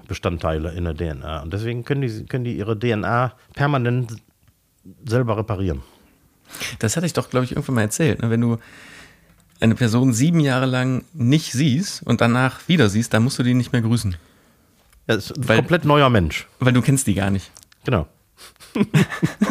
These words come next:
Speaker 2: Und vielleicht ist das bei der Qualle ja, das ist schon, ah, die, jetzt denken die natürlich nicht so viel.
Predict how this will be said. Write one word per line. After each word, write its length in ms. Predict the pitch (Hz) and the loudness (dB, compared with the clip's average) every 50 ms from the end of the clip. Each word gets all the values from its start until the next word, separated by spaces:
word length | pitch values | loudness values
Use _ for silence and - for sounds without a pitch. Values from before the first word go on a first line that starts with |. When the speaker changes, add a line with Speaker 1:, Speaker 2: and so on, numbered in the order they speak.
| - - - - - - - _ - - - - - - - - - | -2 -4 -6 -8 -8 -8 -10 _ -12 -12 -12 -14 -16 -14 -12 -4 -2
Speaker 2:
Und 100 | 139 123 | 0 2
vielleicht 160 | 131 127 147 | 2 2 0
ist 80 | 180 180 | 0 0
das 120 | 180 160 | -2 0
bei 80 | - 165 | 2 2
der 100 | 120 117 | 2 2
Qualle 300 | - - - 160 175 175 | -2 -2 -2 -2 0 0
ja, 260 | 170 156 131 117 - - - - - - - - - - - _ _ _ _ _ _ _ _ _ _ _ _ _ _ _ _ _ _ _ - _ _ _ - - | 0 0 -2 -4 -4 -6 -10 -20 -20 -20 -20 -20 -20 -20 -20 _ _ _ _ _ _ _ _ _ _ _ _ _ _ _ _ _ _ _ -20 _ _ _ -20 -2
das 180 | - 110 113 - | 0 0 0 2
ist 80 | 139 | 0
schon, 60 | 127 117 - - - | -2 -4 -6 -4 0
ah, 100 | 117 120 | 2 4
die, 100 | 123 127 | 6 6
jetzt 220 | 120 110 - - | 6 4 4 4
denken 300 | - 123 156 160 - 107 | 4 4 4 4 4 2
die 80 | 101 95 | 2 4
natürlich 400 | 104 98 92 - 104 90 101 95 | 2 0 0 0 0 0 0 0
nicht 140 | 98 92 - | -2 -2 -2
so 80 | - | -4
viel. 420 | 92 - - 101 98 98 101 104 | -4 -2 -2 0 0 0 0 -2